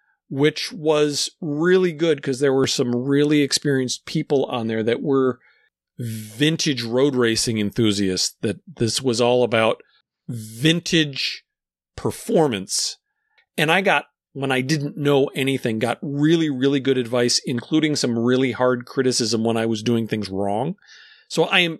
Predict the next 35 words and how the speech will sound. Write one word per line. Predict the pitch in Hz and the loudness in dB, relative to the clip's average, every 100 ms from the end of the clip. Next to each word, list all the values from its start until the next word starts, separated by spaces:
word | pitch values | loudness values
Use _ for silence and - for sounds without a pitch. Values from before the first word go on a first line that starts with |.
| _ | _
I | 160 165 | -2 0
am | 156 | -2
indebted | 190 143 135 120 143 156 127 110 | 0 0 0 2 2 2 -4 -4
to | 123 | -2
those | 127 123 - | 0 0 -2
people | 127 120 104 95 _ _ _ _ | -8 -2 -2 -4 _ _ _ _
that | 123 - | -4 -2
helped | 139 143 - | 0 -2 -4
me | 127 123 113 - _ _ _ _ - | -2 0 0 -6 _ _ _ _ -2
learn | 127 135 127 | 2 2 2
what | 123 117 | -2 0
the | |
heck | 120 120 | -2 0
I | 120 | 0
was | 117 113 | 0 0
doing | 120 113 | 0 0
as | 104 | 0
far | 120 113 | 0 -2
as | - | -2
fabrication. | 117 107 101 120 113 - 101 98 _ _ _ _ _ _ _ _ _ _ - | -2 -2 -2 0 0 0 -2 -6 _ _ _ _ _ _ _ _ _ _ -12
That | 127 131 175 208 - | -10 0 2 2 -4
kind | 196 175 | -4 -4
of | 135 | -4
died | 127 156 156 135 139 | 0 2 2 0 -2
'cause | 135 131 | -4 -2
it | |
got | 135 127 - | -2 -2 -4
bought | 226 107 - 131 151 | -14 -10 -2 2 4
out | 143 131 127 143 | 2 0 -2 -2
by | 120 | 0
a | 120 | 0
company | 120 117 120 123 | 0 -4 -4 -4
called | 117 113 | -2 -2
Vertical | 98 98 104 120 139 | -2 -2 -2 -2 -4
Scope. | - 107 101 | -2 -4 -4